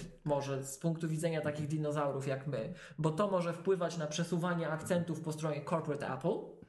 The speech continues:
nie ma się co dziwić, ale, mm, jest jeszcze jedna rzecz i to, Michał, właśnie to chciałbym podkreślić, bo to nie jest prawda, że nie było, em,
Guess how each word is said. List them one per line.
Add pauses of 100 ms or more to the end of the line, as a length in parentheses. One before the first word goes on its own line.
(640)
nie
ma
się
co
dziwić, (460)
ale, (320)
mm, (280)
jest
jeszcze
jedna
rzecz (140)
i
to,
Michał,
właśnie
to
chciałbym
podkreślić,
bo
to
nie
jest
prawda,
że
nie
było, (340)
em,